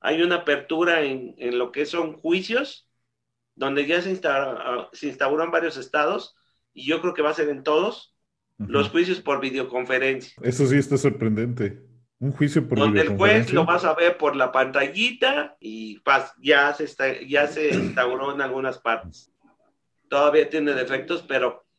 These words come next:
Speaker 1: ya estamos en ese camino.
Speaker 2: Oye, Alejandro, me lleva a imaginar un libro que se llama Las veintiún leyes para el siglo veintiuno, me parece, de Hariri.
Speaker 1: Ujú.
Speaker 2: Después busco bien al autor,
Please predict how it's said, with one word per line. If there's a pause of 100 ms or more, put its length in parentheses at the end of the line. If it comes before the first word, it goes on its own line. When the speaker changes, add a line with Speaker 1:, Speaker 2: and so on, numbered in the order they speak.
(360)
Speaker 1:
ya
estamos
en
ese
camino. (100)
Speaker 2:
Oye,
Alejandro, (400)
me
lleva
a
imaginar (1700)
un
libro
que
se
llama
Las
veintiún
leyes (160)
para
el
siglo
veintiuno,
me
parece,
de
Hariri. (800)
Speaker 1:
Ujú.
Speaker 2:
Después
busco
bien
al
autor,